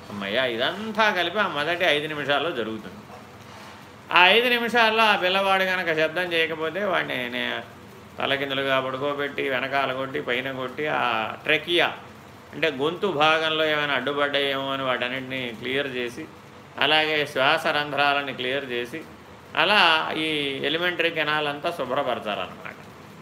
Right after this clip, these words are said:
పరిచి ఇహ వాడు ఎలా వల్ల వాడి చేత ఏడిపించాలి. ఏదీ లేకపోతే వాడికి వేడి నీళ్ళు కొడతారు.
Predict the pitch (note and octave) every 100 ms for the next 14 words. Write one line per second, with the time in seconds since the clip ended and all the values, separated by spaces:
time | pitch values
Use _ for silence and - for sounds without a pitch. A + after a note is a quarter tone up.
0 | - - - - D#3+ F#3 G3+ B3 G3 D#3
1 | D3+ C3+ A#2+ D#3 F3+ G3 G3+ A3+ F3+ E3
2 | F3 E3 F3 F3+ C#3+ A2+ G2 C3+ F3+ G#3+
3 | G3 F#3 F#3 G3 E3 D3 C#3 C#3+ E3 E3+
4 | C#3 A2+ G2+ F2